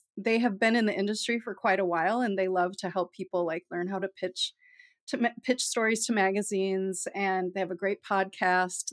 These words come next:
that we can check out. And so I can give you those links and you can put 'em in your show notes, but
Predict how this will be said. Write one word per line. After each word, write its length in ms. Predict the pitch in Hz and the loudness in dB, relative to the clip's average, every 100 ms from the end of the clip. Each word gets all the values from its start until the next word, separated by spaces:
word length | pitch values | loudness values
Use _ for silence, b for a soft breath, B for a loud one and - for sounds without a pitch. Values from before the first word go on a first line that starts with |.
| - | -2
that 280 | 180 165 - | 0 0 -2
we 100 | 185 | -6
can 120 | 175 180 | -8 -6
check 220 | 190 185 | -4 0
out. 180 | 170 180 | -2 -2
And 100 | 180 | -6
so 140 | - | -2
I 100 | 220 | -2
can 140 | - 214 | 0 -2
give 140 | 196 | -2
you 80 | 190 | -2
those 240 | 180 180 | -4 -4
links 300 | 175 180 180 - | -6 -6 -8 -12
and 160 | 190 | -10
you 100 | 190 - | -10 -10
can 160 | 190 - b b b b - | -14 -16 b b b b -10
put 100 | 202 | -6
'em 140 | 190 | -4
in 220 | 185 190 | -4 -4
your 120 | 185 185 | -4 -4
show 220 | - 202 | 0 2
notes, 380 | 196 180 - - | 2 0 -2 2
but 200 | 202 | 2